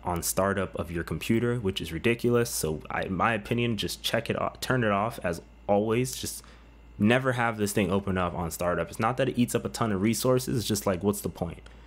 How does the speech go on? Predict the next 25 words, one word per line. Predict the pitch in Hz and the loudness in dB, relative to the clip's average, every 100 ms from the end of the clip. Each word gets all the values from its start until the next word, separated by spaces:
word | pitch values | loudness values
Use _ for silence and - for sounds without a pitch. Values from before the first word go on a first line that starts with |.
| - | -16
It's | - - | -10 -2
like | 90 - | -2 0
another | 92 107 | 2 4
one | 104 104 | 4 4
of | |
those | 98 92 | 2 2
apps | 90 87 - | 0 -2 -4
that | - 78 - - - - - - - | -4 -4 -6 -14 -20 -20 -20 -14 0
wants | 104 104 - | 2 2 0
to | 95 80 | 0 0
start | - 101 101 - | 2 4 2 2
up | 98 95 - | 0 0 -2
with | 95 - | -2 0
your | 92 | 0
computer | 80 - 104 110 | -2 2 2 2
for | 101 85 | 0 -2
no | 87 95 | 0 2
reason | 92 92 90 90 85 | 2 0 -2 -2 -2
whatsoever, | 85 - 85 82 82 | -2 -4 -4 -4 -4
but | 82 - | -6 -6
to | |
just | 85 80 | -6 -6
waste | 82 87 - - - | -2 -2 -2 -4 -2
your | 87 | 0
memory. | 85 85 76 - | 0 -2 -6 -10